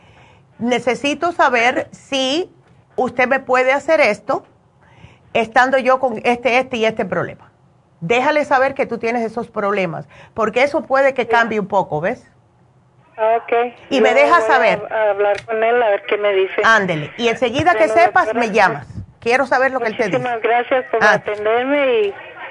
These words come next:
Speaker 2: feliz
Speaker 1: Claro.
Speaker 2: Navidad.
Speaker 1: Gracias, mi amor. Feliz, feliz Navidad a ti también. Que Dios te bendiga y para adelante. <laughs>
Speaker 2: Gracias, doctora.
Speaker 1: Ándele.
Speaker 2: Hasta luego.
Speaker 1: Hasta luego. Qué linda. Eh, pues seguimos. Todas mujeres hoy. Vámonos con Marta.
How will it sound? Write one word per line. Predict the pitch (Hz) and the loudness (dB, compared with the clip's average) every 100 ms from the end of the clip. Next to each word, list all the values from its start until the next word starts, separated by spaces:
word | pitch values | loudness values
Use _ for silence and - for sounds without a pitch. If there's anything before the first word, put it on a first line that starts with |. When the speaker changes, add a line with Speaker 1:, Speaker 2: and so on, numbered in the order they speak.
| - - | -10 -2
Speaker 2:
feliz | 220 226 | 0 0
Speaker 1:
Claro. | 233 208 220 | 0 0 0
Speaker 2:
Navidad. | 208 202 208 - - | -2 -2 -6 -10 -2
Speaker 1:
Gracias, | 302 262 262 254 262 | 2 4 4 2 -2
mi | 262 | 0
amor. | 247 254 262 254 | 0 2 0 0
Feliz, | 262 277 277 269 | -2 -2 -6 -4
feliz | 240 254 262 | -2 -2 -2
Navidad | 285 269 254 254 254 | -4 -2 0 0 0
a | |
ti | 254 | -4
también. | 226 254 240 226 220 208 220 | -2 -2 -2 -2 -2 -2 -2
Que | 220 | -4
Dios | 247 247 | -4 -4
te | 302 | -2
bendiga | 285 262 262 302 339 262 | 0 -2 -4 -4 0 0
y | 247 - - - - - | -2 -8 -16 -20 -20 -2
para | 220 233 | 2 4
adelante. | 247 240 214 156 _ | 4 4 0 -8 _
<laughs> | _ 240 | _ -4
Speaker 2:
Gracias, | 294 - 381 - - 285 277 _ 233 247 247 247 208 | -4 -2 -4 -2 -2 -4 -4 _ -2 2 2 0 0
doctora. | 202 214 226 | 2 4 6
Speaker 1:
Ándele. | 220 202 180 185 | 4 0 -2 -2
Speaker 2:
Hasta | 214 | -2
luego. | 214 208 190 | -2 -2 -4
Speaker 1:
Hasta | 190 - 233 | -8 -2 0
luego. | 240 214 202 190 190 | 2 2 2 0 -4
Qué | - 226 | -6 -6
linda. | 214 185 180 175 - - - - - _ - | -6 -4 -4 -6 -12 -20 -20 -20 -20 _ -4
Eh, | 220 233 233 233 | 0 2 2 0
pues | 233 233 | -2 -2
seguimos. | 233 190 185 381 320 151 - _ _ | -2 -2 0 2 2 0 -6 _ _
Todas | 151 190 233 | -4 -2 0
mujeres | 269 - 208 320 - | -2 -2 0 -2 -4
hoy. | 156 135 156 | -4 -6 0
Vámonos | 233 320 349 320 | 2 2 2 0
con | 285 226 | 0 0
Marta. | 220 233 233 - 180 | 4 2 2 0 0